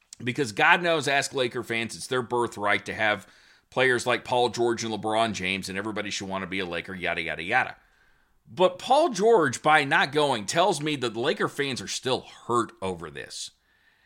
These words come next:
And the way that they have seen him play this year also tells me they know that he would have been a big boost to them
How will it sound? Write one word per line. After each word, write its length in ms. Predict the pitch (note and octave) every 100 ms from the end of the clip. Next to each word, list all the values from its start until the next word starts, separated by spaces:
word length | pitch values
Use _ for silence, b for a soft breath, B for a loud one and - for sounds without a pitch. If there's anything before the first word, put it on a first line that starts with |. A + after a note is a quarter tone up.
| _ _
And 200 | C3+ C3+
the 60 | C3+
way 320 | B2+ F3 B3
that 180 | A#3 F#3
they 140 | F#3+
have 120 | D#3+
seen 440 | - - F#3 F#3+ D#3+
him 260 | D#3 D3
play 340 | - D3 C#3+ C#3
this 380 | G#2+ F2+ - F2+
year 380 | E2+ D#2 D2 _ _ _ _ _ _ _ _ _ _ _ _ D3
also 420 | G3 A3 F#3 E3
tells 400 | C3 D3 C#3 B2
me 200 | C3+ B2
they 280 | A2+ E3+ E3
know 440 | C#3+ D3 C3 A#2
that 220 | G#2+ G#2+
he 140 | A2+ D#3
would 200 | C#3+ B2+
have 80 | A#2
been 160 | A#2
a 200 | G#2+ C3 _
big 480 | D3 D3+ D3+ C3+ G2
boost 360 | C3+ C#3 C3 -
to 100 | A2
them 420 | G2 F#2+ F#2 F2+